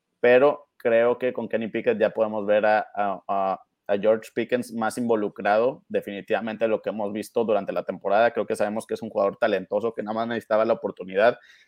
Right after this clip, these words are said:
y, y los targets. Entonces creo que con Kenny Pickett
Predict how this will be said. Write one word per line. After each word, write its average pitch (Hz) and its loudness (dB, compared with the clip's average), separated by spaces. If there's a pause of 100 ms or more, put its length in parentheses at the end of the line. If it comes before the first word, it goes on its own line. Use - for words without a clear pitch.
(220)
y, 101 -2
y 104 -10
los 98 -4
targets. 143 2 (400)
Entonces 117 -2
creo 131 8
que 135 0
con 120 -4
Kenny 123 0
Pickett 131 -2